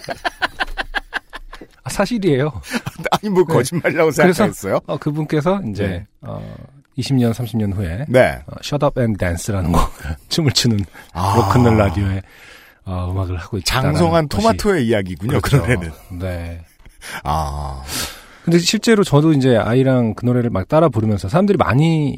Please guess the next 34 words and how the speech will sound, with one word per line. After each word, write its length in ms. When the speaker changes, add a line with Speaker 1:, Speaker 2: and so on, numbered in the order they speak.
Speaker 1:
얘기하거든요. 600
"아, 140
너무 160
잔인한 400
거 100
아닌가. 800
토마토가 340
막 160
케첩 360
돼야지, 260
주스 320
돼야지." 340
Speaker 2:
네. 60
Speaker 1:
자신을 800
갈아 260
넣는 240
말 160
그대로. 360
Speaker 2:
그렇죠. 360
Speaker 1:
근데 220
생각해보니까 540
그게, 520
아, 140
Speaker 2:
음. 60
Speaker 1:
인간의 360
모습이었어. 400
우리가 200
"나는, 520
어, 220
뭐 280
할 100
거야." 520
Speaker 2:
<laughs> 20
네. 80